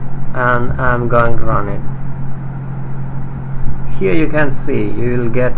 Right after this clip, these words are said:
the username as Anaconda. Without manually setting all the things, if you go through the program, you will get an idea, because this variable is needs to satisfy with what the user input.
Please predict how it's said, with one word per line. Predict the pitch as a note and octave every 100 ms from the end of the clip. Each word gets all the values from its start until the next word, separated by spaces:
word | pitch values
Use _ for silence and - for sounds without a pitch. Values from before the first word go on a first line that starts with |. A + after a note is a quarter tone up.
| -
the | B2
username | A2 A2 B2 A#2+ A2+ A2 - -
as | A#2 A2+ -
Anaconda. | - - - G#2 G2+ G2+ G2+ - - - -
Without | D#3 E3+ E3
manually | C#3+ C#3+ D3 D3 D3+ D3
setting | C#3 C3+ C3 B2+
all | A#2+ A#2+
the | A#2
things, | C#3 D3 D3 B2+ - - -
if | C3 -
you | A#2 A2
go | C3 C3 C#3 D3+ -
through | D3 C3
the | - -
program, | B2+ - G#2+ G#2 G#2+ B2+
you | A2
will | G#2+
get | G#2 A2
an | - G#2+
idea, | G#2 G#2 G#2 G#2
because | A2+ A#2+ B2
this | C3+ C3
variable | - C3 D3+ D#3 C3 A#2+ A#2+ B2+ - - - -
is | -
needs | B2 B2+
to | C3
satisfy | A#2 - B2+ C3+ C3 A#2+ A2+
with | G#2+ G#2+ - -
what | A#2+ A2+ A#2+ - -
the |
user | A2+ A#2+ A#2 B2
input. | G#2+ G2+ - - -